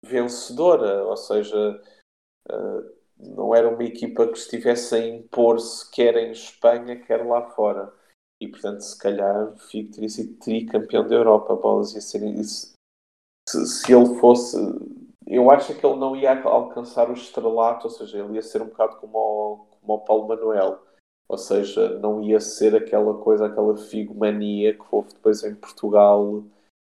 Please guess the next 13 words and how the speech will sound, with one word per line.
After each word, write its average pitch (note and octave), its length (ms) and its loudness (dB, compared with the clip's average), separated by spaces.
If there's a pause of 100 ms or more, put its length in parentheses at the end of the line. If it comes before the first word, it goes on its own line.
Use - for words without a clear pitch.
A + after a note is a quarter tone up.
(140)
eh, G2 200 2
sobretudo - 440 -8
noventa G#2 380 -2
e - 20 2
nove, G#2 320 2
dois G#2+ 260 4
mil, G#2 560 -2 (640)
onde, G#2 400 -6
no G#2 460 2
fundo, G#2+ 380 -4
foi A2+ 160 6
uma A2 320 6
pré-, G#2+ 920 6